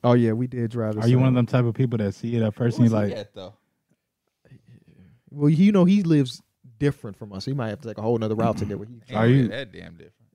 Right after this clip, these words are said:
Speaker 2: that type of people where, uh, type of person where shit grows on you?
Speaker 1: Absolutely. But the thing about a rap,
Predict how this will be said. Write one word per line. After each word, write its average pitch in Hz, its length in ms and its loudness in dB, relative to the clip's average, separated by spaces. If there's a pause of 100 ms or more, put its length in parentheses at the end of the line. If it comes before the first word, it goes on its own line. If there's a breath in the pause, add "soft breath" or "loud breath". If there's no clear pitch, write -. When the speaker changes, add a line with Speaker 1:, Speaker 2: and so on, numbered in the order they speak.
Speaker 2:
that 117 180 0
type 123 140 2
of 113 100 -4
people 120 260 -4
where, 104 220 -2
uh, 98 400 -4
type 107 240 -8
of - 60 -20
person 110 280 -4
where 95 100 -10
shit 104 220 -6
grows 98 300 -2
on 110 200 4
you? 110 180 0 (240)
Speaker 1:
Absolutely. 120 520 -4 (640)
But 190 100 6
the 180 60 4
thing 233 120 4
about 196 200 4
a - 20 4
rap, 170 340 0